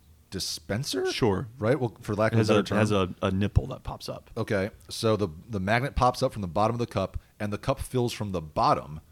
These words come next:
Speaker 1: and then you pull it up, the magnet drops to the bottom of the cup, and there you go. It's usually associated with beer.
Speaker 2: Correct.
Speaker 1: We've, we've had it with Bull Durham Beer Company here at the D bap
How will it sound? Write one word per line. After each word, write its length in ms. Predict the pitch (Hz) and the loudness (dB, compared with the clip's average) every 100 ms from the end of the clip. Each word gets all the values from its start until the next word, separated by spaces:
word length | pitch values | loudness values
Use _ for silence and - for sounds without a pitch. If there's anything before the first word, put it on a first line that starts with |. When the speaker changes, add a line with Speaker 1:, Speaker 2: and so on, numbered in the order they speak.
| - _ _ _ _ | -20 _ _ _ _
Speaker 1:
and 140 | 107 110 | -4 -2
then 80 | |
you 100 | 107 | -4
pull 240 | 101 120 127 | 0 2 4
it 80 | 120 | 4
up, 160 | 117 | 2
the 80 | 98 | -2
magnet 360 | 95 101 104 87 | -4 -2 -4 -4
drops 320 | 98 104 - | -2 -2 -2
to 80 | 98 | -6
the 60 | |
bottom 240 | 87 95 95 | -4 -2 -2
of 60 | |
the 40 | 92 - | -6 -4
cup, 240 | 95 - - - | -4 -4 -12 -6
and 140 | 98 | -4
there 100 | 87 | -2
you 100 | 85 | -2
go. 320 | 87 113 73 - _ | 0 0 0 -6 _
It's 160 | 123 113 | -6 2
usually 440 | 147 170 147 113 - | 4 4 4 0 -4
associated 500 | - - 120 110 101 | -8 0 0 2 0
with 240 | 90 78 82 | -2 -4 -4
beer. 320 | 107 62 62 - | -4 -4 -10 -8
Speaker 2:
Correct. 240 | 98 90 | -4 2
Speaker 1:
We've, 180 | 131 120 | 2 4
we've 220 | 120 147 | 4 6
had 160 | 123 123 | 6 6
it 80 | |
with 200 | 110 104 | 4 2
Bull 180 | - 117 | 2 2
Durham 280 | 107 95 92 | 2 0 -2
Beer 180 | 92 95 | -4 -4
Company 340 | - 92 95 | -2 -2 -2
here 160 | 90 95 | 0 0
at 60 | |
the 60 | 85 | -2
D 220 | 80 123 | 0 0
bap 320 | 90 82 80 | 0 -2 -4